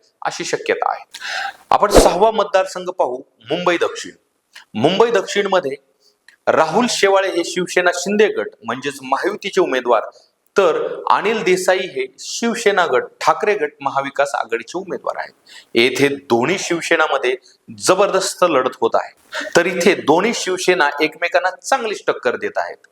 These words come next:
तर राहुल शेवाळे हे आघाडीवर राहू शकतात. मंडळी, पुढचा मतदारसंघ म्हणजे शिरूर मतदारसंघ आणि शिरूर मतदारसंघ देखील खूप चर्चेत आलेला आहे.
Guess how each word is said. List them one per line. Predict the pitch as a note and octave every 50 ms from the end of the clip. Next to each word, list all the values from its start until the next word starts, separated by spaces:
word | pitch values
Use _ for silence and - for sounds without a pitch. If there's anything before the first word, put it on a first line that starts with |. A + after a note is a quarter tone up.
| _ _ _ _ _ _ -
तर | G#2+ G#2+ G#2+
राहुल | G#2+ A2 B2+ - - C#3+ G3 G3+ G3+
शेवाळे | - - - - D3 D3+ D#3+ F3 E3 D3+ C#3 B2+ A#2+ -
हे | - C#3+ F3+ - _ _ _ -
आघाडीवर | - C#3 D3+ F3 F3+ F3+ F3+ F3 E3 D3+
राहू | B2+ A#2
शकतात. | - - - - - - - - - - - - - - - - - -
मंडळी, | A#2+ C#3 F3 G3+ A3 A3 A#3+ A#3+ G3+ C#3 C#3 - -
पुढचा | - - D#3+ E3 E3+ - - G#3+ G#3+ A3+ A3+ - - - - - A2
मतदारसंघ | D3 C#3+ C#3+ D#3 D#3+ E3 D#3+ - D#3+ D#3 D#3
म्हणजे | D#3+ D3+ D3 - D3+ D3+
शिरूर | - - - - A3 A#3+ A3+ D3+ A#2
मतदारसंघ | G2 F#2 F2+ - E2+ E2 - - - - D#2 D2 C2+ B1+ - _ _ _ _ _ _ _ _ _ _ _ - - - - - -
आणि | - F2 G2+ G#2
शिरूर | - - - - D3 F3 G#3 G#3
मतदारसंघ | F#3+ E3+ E3 - - E3+ E3 E3 - E3 E3 D#3+ D#3+
देखील | D#3+ D3+ D3+ D3+ - - C#3 A#2+ C#3 - _ _ _ _ _ -
खूप | - G#3+ G#3+ - -
चर्चेत | E3+ D#3+ E3 - C3 - F#2+
आलेला | F2 F2+ F2+ E2+ D#2+
आहे. | - - -